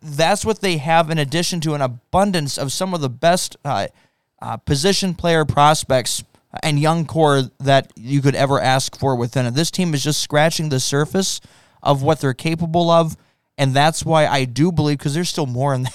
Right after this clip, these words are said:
<laughs> in that minor league system. It is, uh, uh, baseball's best, uh, uh, f-, for a reason of what we're now already seeing at the major league level. I do believe they go get a pitcher. If there's a team that I would, would bank the most on making a trade for a pitcher,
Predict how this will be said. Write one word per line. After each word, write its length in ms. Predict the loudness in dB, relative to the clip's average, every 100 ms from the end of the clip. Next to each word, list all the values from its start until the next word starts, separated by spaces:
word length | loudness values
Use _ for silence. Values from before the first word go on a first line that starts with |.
| -12
<laughs> 200 | -8 -2
in 80 | 2
that 240 | 2 2 -10 -2
minor 280 | 0 0 -2
league 180 | -4 -4
system. 500 | 0 0 2 0 0
It 160 | 0
is, 220 | 0 2
uh, 300 | 4 4 2 -2 _ _ -6
uh, 340 | -2 0 -2 -6 _ -8
baseball's 600 | -2 0 0 4 4 2
best, 500 | 0 2 2 0 -8 -14 _ _ _ _ _
uh, 420 | -4 0 2 2 -2 -8 _
uh, 120 | -16 -16
f-, 240 | -18 -20 _ _ _
for 180 | 0 2
a 40 |
reason 320 | 4 2 2 2
of 80 |
what 140 | 2 2
we're 80 | 4
now 140 | 4
already 220 | 4 4
seeing 320 | 2 0 -2
at 160 | -2 -2
the 100 | 0
major 320 | 0 0 -2
league 220 | -2 -4
level. 420 | 0 0 2 -4 -4 _ _ _ _ -4
I 140 | 0
do 120 | 2 2
believe 200 | 2 2
they 100 | 2
go 140 | 2
get 120 | 0
a 60 | 0
pitcher. 340 | -2 -2 -4
If 140 | -4 0
there's 180 | 0
a 60 | 0
team 240 | -2 -2
that 120 | 2 2
I 120 | 4
would, 200 | 2 2
would 200 | -2 0
bank 300 | -2 -2 -2
the 100 | 0
most 340 | 2 2 0
on 160 | -2 0
making 300 | -2 -2 -6
a 40 |
trade 360 | -4 -2 -2 -2
for 180 | -2 -2
a 60 |
pitcher, 440 | 0 -2 -2 -4